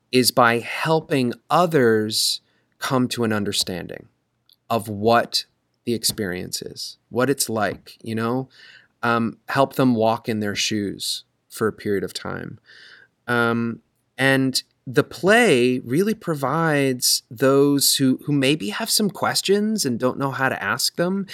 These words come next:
it provides them that space to get the answers to those questions. Um, it provides a safe space to ask questions and learn about gender expansiveness.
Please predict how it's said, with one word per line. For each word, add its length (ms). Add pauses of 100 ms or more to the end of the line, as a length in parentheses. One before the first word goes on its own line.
(220)
it 200
provides 480
them 260
that 180
space 440
to 100
get 300
the 240
answers 800
to 120
those 220
questions. 720 (460)
Um, 540
it 120
provides 400
a 60
safe 340
space 640 (360)
to 160
ask 340
questions 920
and 260
learn 340
about 400
gender 460
expansiveness. 1040